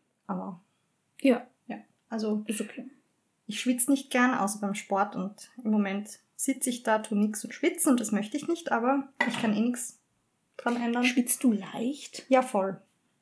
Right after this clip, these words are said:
Speaker 1: Vor allem im Gesicht, auf der Oberlippe.
Speaker 2: Mhm.
Speaker 1: Ich hab schon gesagt, wenn ich irgendwann einmal heiraten soll, dann nicht im Sommer.
Speaker 2: Mhm.
Speaker 1: <laughs> Weil sonst schwitze ich auf den Fotos. Ich schwitze in meinem Gesicht.
Speaker 2: Ja.
Speaker 1: Das macht
Speaker 2: Und
Speaker 1: mich
Speaker 2: wie ist es,
Speaker 1: wahnsinnig.
Speaker 2: wenn du jetzt in die Sauna gehst oder so? Hast du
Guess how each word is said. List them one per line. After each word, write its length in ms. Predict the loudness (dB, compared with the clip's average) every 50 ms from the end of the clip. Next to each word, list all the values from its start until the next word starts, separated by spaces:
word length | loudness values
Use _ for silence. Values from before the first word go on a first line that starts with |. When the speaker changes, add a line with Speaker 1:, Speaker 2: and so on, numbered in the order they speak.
| _ _ -4
Speaker 1:
Vor 140 | 2 6 8
allem 80 | 8 10
im 120 | 10 8
Gesicht, 340 | 8 6 2 2 0 0 -2
auf 120 | -2 -2 -2
der 140 | -2 -2 2
Oberlippe. 600 | 4 4 4 4 4 0 0 0 0 2 0 0 -4 -6 -6
Speaker 2:
Mhm. 320 | -4 -2 0 0 0 0 -2 _ _ _ _ _ _ _ _ _
Speaker 1:
Ich 60 | -8 -4
hab 100 | 0 0
schon 100 | 0 0
gesagt, 200 | 0 0 2 4
wenn 100 | 4 4
ich 100 | 4 4
irgendwann 220 | 4 4 4 4
einmal 220 | 2 2 2 2 4
heiraten 420 | 2 2 2 2 2 2 2 2
soll, 360 | 2 2 2 2 2 0 -2 -4 -10 _ _ _ _ _ -8
dann 160 | -4 -2 0
nicht 220 | 0 -2 -2 -4 -6
im 100 | -6 -4
Sommer. 340 | -2 -2 -2 0 2 2 2 0 0 -2 -2 0 0 2 4 4
Speaker 2:
Mhm. 380 | 4 6 6 6 6 6 6 4 2 -4 -8 -6 -2
Speaker 1:
<laughs> 20 | -2 0 4
Weil 280 | 4 6 6 4 4 2
sonst 260 | 0 0 -2 -4 -4
schwitze 360 | 0 2 2 2 2 0 -2
ich 120 | 0 2 2
auf 100 | 2 2
den 160 | 0 -2 -2
Fotos. 280 | 0 -2 -2 0 0 0
Ich 60 | 2
schwitze 220 | 2 2 2 2
in 60 | 4
meinem 160 | 6 6 6 6
Gesicht. 440 | 6 4 2 2 0 -2 -10 -12 -14 _ -12 -6 -4
Speaker 2:
Ja. 340 | -2 -2 0 0 0 -2 -2 -6 -14 _ -18 -6
Speaker 1:
Das 100 | 0 2
macht 160 | 2 4 6
Speaker 2:
Und 120 | 8 10
Speaker 1:
mich 120 | 12 12 10
Speaker 2:
wie 80 | 10
ist 80 | 8 8
es, 40 | 8
Speaker 1:
wahnsinnig. 240 | 8 6 6 4 4
Speaker 2:
wenn 140 | 4 4
du 80 | 4 4
jetzt 160 | 2 2 2
in 60 | 2 2
die 40 | 2
Sauna 360 | 2 2 2 2 0 2 2
gehst 220 | 2 0 0 0 2
oder 100 | 2 2
so? 180 | 2 2 2 2
Hast 180 | 0 0 -2
du 60 | -4